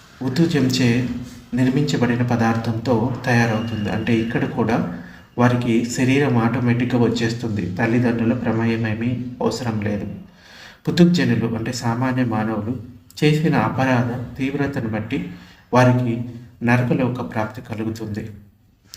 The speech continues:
మనకి గ్రంథాల్లో చెప్పిన దాని ప్రకారం లోహ కుంభి నరకం, అంటే అత్యధిక ఉష్ణోగ్రత కరిగించిన, ఉష్ణోగ్రత వద్ద కరిగించిన లోహ ద్రవ నరకలోకం.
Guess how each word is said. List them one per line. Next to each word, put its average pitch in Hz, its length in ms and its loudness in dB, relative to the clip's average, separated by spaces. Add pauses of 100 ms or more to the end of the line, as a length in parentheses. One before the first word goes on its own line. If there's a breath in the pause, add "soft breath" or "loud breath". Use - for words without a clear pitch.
(720 loud breath)
మనకి 147 300 4
గ్రంథాల్లో 131 640 4
చెప్పిన 123 420 -4
దాని 117 260 0
ప్రకారం 107 540 -4 (800 loud breath)
లోహ 151 380 4
కుంభి 120 440 2
నరకం, - 300 -4 (220)
అంటే 113 220 -4
అత్యధిక 120 540 -2 (320)
ఉష్ణోగ్రత 120 680 -2
కరిగించిన, 113 680 -4 (300)
ఉష్ణోగ్రత 117 600 -2
వద్ద 104 260 0
కరిగించిన 120 800 0 (680 soft breath)
లోహ 147 460 4
ద్రవ 113 420 0
నరకలోకం. 113 640 -2